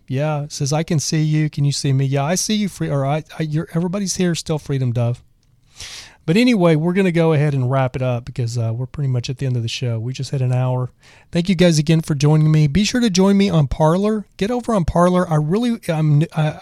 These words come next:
I've been on Parler for about six months, but I haven't done anything with it. But I'm really hot and heavy on Parler now, and I really wanna build a large following on Parler. So if you're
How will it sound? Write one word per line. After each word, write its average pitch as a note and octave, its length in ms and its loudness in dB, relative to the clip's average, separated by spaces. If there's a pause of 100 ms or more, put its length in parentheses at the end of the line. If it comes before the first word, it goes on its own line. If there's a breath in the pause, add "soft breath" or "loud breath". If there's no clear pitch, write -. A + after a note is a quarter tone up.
I've E3+ 140 -2
been B3 120 -2
on G#3+ 120 -2
Parler E3+ 260 0
for D#3+ 120 -4
about C3+ 200 -2
six - 280 -2
months, D3 300 2
but C3+ 140 -2
I C3+ 40 0
haven't D3 240 0
done D3+ 160 2
anything D3+ 360 0
with C3+ 180 0
it. D#3+ 140 -2
But D3 80 -2
I'm G#3 200 -4
really G#3+ 200 0
hot E3+ 200 -2
and D#3+ 100 0
heavy D3 260 2
on C#3 100 0
Parler C#3+ 360 -4
now, F3 340 0 (580 loud breath)
and D3 100 0
I D#3+ 60 0
really B3+ 300 -2
wanna G3 240 4
build D3 440 2
a C#3 40 0
large C3+ 440 0
following D3 400 -2
on D3+ 140 -2
Parler. E3 440 -4
So - 200 -4
if B2+ 140 -4
you're E3 280 0